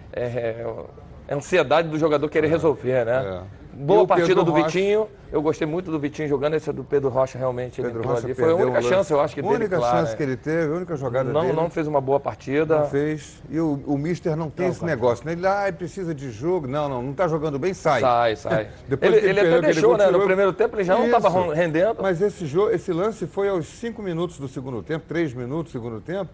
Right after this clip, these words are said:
Speaker 2: Aos oi-, aos oito ele tirou, botou
Speaker 1: Já
Speaker 2: o Pedro.
Speaker 1: tirou, exatamente. Oito minutos ele tirou,
Speaker 2: Ele não
Speaker 1: botou o Pedro.
Speaker 2: espera, não, porque o jogo tava um a um.
Speaker 1: Esse lance aí do, do, do Michael, o que me chamou a atenção foi no início, né? Na origem da jogada.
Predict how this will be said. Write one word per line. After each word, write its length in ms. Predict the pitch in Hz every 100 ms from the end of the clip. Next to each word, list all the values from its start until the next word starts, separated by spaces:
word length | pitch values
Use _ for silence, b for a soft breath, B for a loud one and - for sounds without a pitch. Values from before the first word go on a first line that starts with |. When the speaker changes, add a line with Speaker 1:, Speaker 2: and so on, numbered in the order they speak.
| B B
Speaker 2:
Aos 200 | 180 170
oi-, 160 | 175 233
aos 280 | 196 180 139
oito 200 | 240 254
ele 140 | 262
tirou, 300 | 214 240 220
botou 200 | 226 226
Speaker 1:
Já 60 | 196
Speaker 2:
o 40 |
Pedro. 140 | 185 196
Speaker 1:
tirou, 160 | 160 147
exatamente. 500 | 131 147 180 143 151
Oito 160 | 170
minutos 300 | 170 156 175
ele 100 | 170
tirou, 200 | 165 160
Speaker 2:
Ele 20 |
não 80 | 156
Speaker 1:
botou 180 | 156 175
o 20 |
Pedro. 180 | 208 208
Speaker 2:
espera, 160 | 185 156
não, 160 | 127
porque 140 | 113 160
o 20 |
jogo 160 | 180 220
tava 180 | 339
um 100 | 330 381
a 40 |
um. 100 | 294 233
Speaker 1:
Esse 240 | 233 -
lance 260 | 196 208 190
aí 120 | 180
do, 160 | 165
do, 500 | 147 147 139 135 127 117 - 131
do 100 | 135
Michael, 600 | 131 - 120 143 185 151 113 - -
o 40 |
que 100 | -
me 100 | 156
chamou 260 | 151 156 151
a 40 |
atenção 360 | 147 147 - 165
foi 200 | 170 170
no 180 | 170 175
início, 500 | 160 160 180 165 139
né? 200 | 127 135
Na 100 | 143
origem 420 | 143 139 170 160
da 120 | 156
jogada. 540 | 151 127 110 110 104